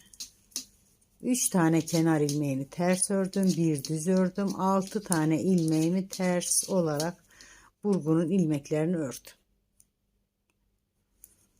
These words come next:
Alt. Diğerini bir ters, bir düz olarak devam ediyorum. Diğer tarafa kadar.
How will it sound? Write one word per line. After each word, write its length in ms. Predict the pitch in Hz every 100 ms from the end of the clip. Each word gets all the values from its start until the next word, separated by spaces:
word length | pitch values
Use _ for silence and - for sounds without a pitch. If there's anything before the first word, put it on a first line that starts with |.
| _ _ _ _ _ _ _ _ _ _ - - -
Alt. 360 | - - - - - _ _ _ _ -
Diğerini 680 | 214 165 143 151 190 202
bir 140 | 190 165
ters, 480 | - 160 143 - -
bir 220 | 170 143
düz 260 | 147 139 -
olarak 480 | 180 180 202 202
devam 280 | 156 127 104
ediyorum. 540 | 90 - - - - - _ _ _ _ _ _ - - - -
Diğer 300 | 202 190 190
tarafa 360 | 170 143 139 147
kadar. 680 | - - - - - -